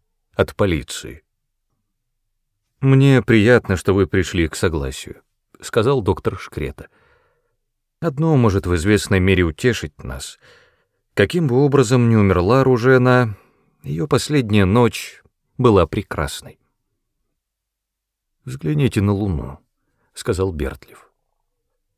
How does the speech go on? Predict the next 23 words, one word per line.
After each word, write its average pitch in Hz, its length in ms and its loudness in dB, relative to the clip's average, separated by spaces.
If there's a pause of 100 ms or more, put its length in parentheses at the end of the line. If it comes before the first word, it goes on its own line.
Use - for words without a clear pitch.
(140)
«Она - 240 -8
светит, 127 460 -2
как - 200 -8
и 101 40 -8
вчера, 98 880 -2 (800)
и 160 100 -10
превращает 104 840 2
эту 101 180 -4
комнату 82 480 -4
в - 120 -16
сад. - 460 -12 (1800)
Не 82 180 -2
прошло 87 440 -4
еще 139 320 -4
и 113 120 -2
суток 120 680 -2
с - 160 -12
той 76 240 -8
поры, 107 460 -2
как 107 260 -2
Ружена 101 460 -4
была 95 260 -4
феей 90 840 -4